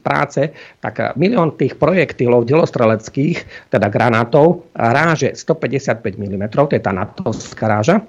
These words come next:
tak, e, bude treba na to minimálne nie dve miliardy, ale štyri miliardy, akože, e, euro. No, e, je to také smiešne, lebo to strašné nato, tá strašná Európska únia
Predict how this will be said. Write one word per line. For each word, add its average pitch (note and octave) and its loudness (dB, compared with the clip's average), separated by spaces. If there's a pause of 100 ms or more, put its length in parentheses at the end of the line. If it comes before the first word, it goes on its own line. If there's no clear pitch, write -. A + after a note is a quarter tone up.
(260)
tak, B2+ 0
e, C3 4 (1040)
bude E3+ 2 (160)
treba C#3+ 2
na C#3+ 2
to C3+ -2
minimálne D3 2
nie F3 2
dve G2+ -8
miliardy, C3 0
ale A#2 0
štyri C#3 2
miliardy, G2+ -2 (160)
akože, F#2+ -2
e, - -8 (680)
euro. A2 4 (680)
No, A#2 4 (160)
e, A#2 4
je G#3 6
to - 0
také F#3 0
smiešne, D#3 0
lebo A#2+ 2
to - 0
strašné - -2
nato, B2+ 0
tá A2 0
strašná - -4
Európska C#3 -4
únia A#2 -2